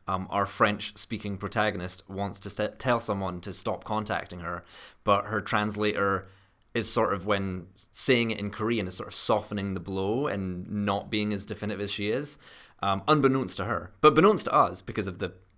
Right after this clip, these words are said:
handy-dandy English closed captioning. Um,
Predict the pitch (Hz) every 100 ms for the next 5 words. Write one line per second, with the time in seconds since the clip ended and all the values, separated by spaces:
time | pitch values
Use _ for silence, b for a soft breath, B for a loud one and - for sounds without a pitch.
0 | - 110 104 101 101 98 92 87 90 -
1 | _ _ - 107 95 90 - - 98 -
2 | 104 - 87 85 - B B B 107 107
3 | 104 104 208